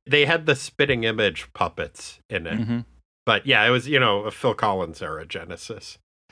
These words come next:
Speaker 2: Yeah, no, that did pop up in my name verification
Speaker 1: Hmm.
Speaker 2: search,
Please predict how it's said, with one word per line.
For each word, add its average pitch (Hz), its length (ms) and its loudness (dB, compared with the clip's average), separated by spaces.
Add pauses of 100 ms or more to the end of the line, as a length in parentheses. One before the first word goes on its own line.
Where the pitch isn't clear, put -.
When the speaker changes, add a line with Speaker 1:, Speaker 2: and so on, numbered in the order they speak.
(100)
Speaker 2:
Yeah, 107 280 4
no, 117 200 6
that 104 320 4
did 107 180 0
pop 104 240 4
up 101 200 0
in 101 100 -2
my 101 280 0 (280)
name 104 340 -2
verification 104 840 -2
Speaker 1:
Hmm. 107 220 -4
Speaker 2:
search, - 580 -6